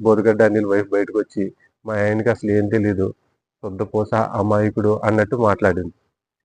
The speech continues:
గత ఐదేళ్లలో, రెండు వేల పంతొమ్మిది నుంచి రెండు వేల ఇరవై నాలుగు మధ్యన బోరుగడ్డ అనిల్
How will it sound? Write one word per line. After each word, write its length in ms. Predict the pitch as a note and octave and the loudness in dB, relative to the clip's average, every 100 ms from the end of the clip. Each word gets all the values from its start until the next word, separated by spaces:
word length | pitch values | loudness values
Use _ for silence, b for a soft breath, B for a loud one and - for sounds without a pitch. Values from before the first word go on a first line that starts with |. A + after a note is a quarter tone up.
| - F#2+ | -16 -8
గత 280 | G2 F2+ B2 - | -8 -4 -6 -2
ఐదేళ్లలో, 760 | G2 G#2+ B2 A#2+ G#2+ G2 G#2 - A2 | 0 4 4 4 2 2 -2 -4 -4
రెండు 180 | G2 | -2
వేల 180 | A2 A#2+ | 0 2
పంతొమ్మిది 480 | A#2+ A2+ A2+ A2+ A#2 | 2 0 0 0 -2
నుంచి 320 | A2+ B2+ C3+ | -2 -2 0
రెండు 180 | A#2+ G#2+ | 2 4
వేల 180 | A2 G#2 | 4 4
ఇరవై 260 | F#2+ G2+ | 4 2
నాలుగు 300 | A2 G#2+ G#2+ | 2 2 0
మధ్యన 420 | G2+ F#2 F#2+ G#2+ - B B B - | -2 -4 -2 -2 -2 B B B -14
బోరుగడ్డ 640 | F#2+ G2+ A#2 A#2+ B2+ A#2 | -2 2 4 4 2 4
అనిల్ 480 | A#2 - G2+ G#2 G2+ | 0 0 0 0 -2